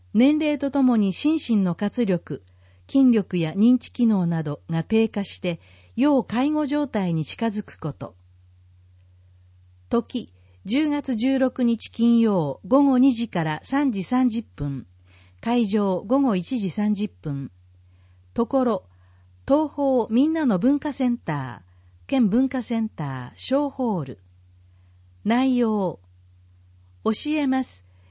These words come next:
家でもできるフレイルの簡単対処法。講師、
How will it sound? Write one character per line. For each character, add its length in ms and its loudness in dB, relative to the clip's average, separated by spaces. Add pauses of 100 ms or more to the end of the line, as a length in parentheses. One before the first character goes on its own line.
(140)
家 240 2
で 120 0
も 160 2
で 120 0
き 160 -6
る 240 -6
フ 140 -4
レ 180 2
イ 40 0
ル 100 0
の 160 -2
簡 260 -2
単 260 -4
対 220 -4
処 220 -4
法。 400 -4 (720)
講 240 0
師、 320 -10